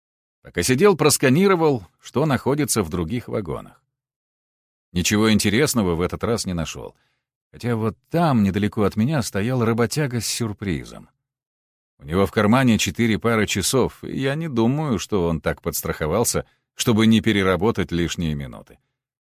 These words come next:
Скорее всего, где-то подрезал. Но это его дела и тех, у кого он их подрезал.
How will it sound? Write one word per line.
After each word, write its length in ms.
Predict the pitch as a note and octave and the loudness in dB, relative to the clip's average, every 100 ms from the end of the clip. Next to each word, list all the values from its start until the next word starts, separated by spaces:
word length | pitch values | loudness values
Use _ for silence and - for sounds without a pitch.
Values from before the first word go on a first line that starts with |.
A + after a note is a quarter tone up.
| _ _ | _ _
Скорее 300 | - F3 C#3 | -8 -2 0
всего, 300 | C#3 D3+ D3+ | 2 4 4
где-то 320 | G#2 C3 A2+ | 4 2 0
подрезал. 640 | A#2 G#2+ G2 C3 B1+ G#1 _ _ _ _ _ _ _ _ _ _ | 0 0 2 0 -2 -12 _ _ _ _ _ _ _ _ _ _
Но 280 | B1+ C2 | -16 -4
это 180 | F#2+ A2 | -4 0
его 400 | C#3+ A#2+ G#2+ C3 | 4 4 6 4
дела 340 | G3+ F#3 A2+ D#2 | 4 2 4 2
и 140 | D#2 | -2
тех, 260 | - B2+ A#2+ | -2 -2 0
у 60 | |
кого 360 | A2 G2+ G2+ A2+ | 0 2 2 2
он 100 | A2 | 2
их 140 | G#2 | 0
подрезал. 500 | A2+ A#2 D3+ - - | -2 -2 -2 -4 -10